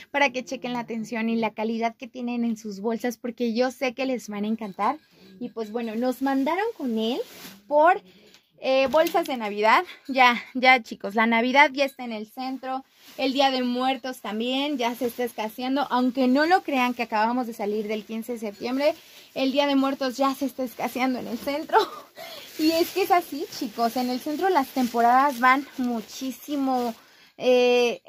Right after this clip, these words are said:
muy rápido con la anticipación, porque si no la mercancía se queda, eh, muchos foráneos, pues esto ya, ya lo tienen que tener en su, en sus casitas,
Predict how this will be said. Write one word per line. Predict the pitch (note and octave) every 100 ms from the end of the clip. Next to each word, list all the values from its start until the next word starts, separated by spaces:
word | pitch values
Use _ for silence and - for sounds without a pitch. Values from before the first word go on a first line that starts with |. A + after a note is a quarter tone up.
| F#2 G3
muy | C#4+ E4 G4+
rápido | G4 D4+ C#4+ D4 C#4+ D4+
con | D4 B3
la | G#3+
anticipación, | G#3+ A3+ A#3 G#3+ G3+ G#3 A#3+ B3+ F4+ E4+
porque | B3+ B3+ A#3 C4+ C#4+
si | C4+
no | B3 B3
la | B3+ B3+
mercancía | A3 G3+ A3 A#3+ A3+
se | A3 G#3
queda, | D#4 E4+ E4 E4 G4+ - - -
eh, | A#3+ A3+
muchos | A#3+ C#4 C#4+ D4+
foráneos, | B3+ A3 B3 D4
pues | - A3+
esto | A3+ C#4
ya, | A3+ C#4+ - -
ya | A#3+ B3+
lo | D4+
tienen | - C4+ C#4+ C#4+
que | B3
tener | B3 B3 B3+
en | C4+
su, | - G3 F#3 -
en | A3+
sus | A3 D#3+
casitas, | G#3 C4 D4 F4+